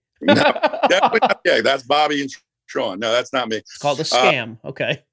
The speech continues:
Speaker 1: Not a scam. Sean, uh, Sean's in it for the real deal. Uh, but the, the, the card that I'm gonna tell you guys is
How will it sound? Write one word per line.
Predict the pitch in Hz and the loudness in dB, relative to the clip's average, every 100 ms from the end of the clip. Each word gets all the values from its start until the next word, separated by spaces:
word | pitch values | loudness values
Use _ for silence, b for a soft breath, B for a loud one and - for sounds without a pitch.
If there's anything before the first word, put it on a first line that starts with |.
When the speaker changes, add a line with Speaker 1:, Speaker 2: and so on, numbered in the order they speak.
| _ | _
Speaker 1:
Not | - 117 | -4 -4
a | |
scam. | 120 - - - - | -4 -12 -10 -10 -10
Sean, | - 127 123 | 0 0 2
uh, | 113 | 0
Sean's | 110 170 202 170 | 0 2 2 2
in | 156 | -2
it | |
for | 139 | -2
the | 135 117 | -2 0
real | 117 107 | 0 0
deal. | 98 - b b b b b | -4 -8 b b b b b
Uh, | 127 143 135 - | 2 2 2 0
but | 156 175 | -2 -2
the, | 147 151 143 135 - _ | -4 -2 -2 -4 -8 _
the, | 135 117 - | -10 -6 -6
the | |
card | 113 202 202 | 0 0 2
that | 160 | 0
I'm | |
gonna | 156 | 0
tell | 139 143 | 0 0
you | 139 | 2
guys | 123 104 | 0 -2
is | 107 | -6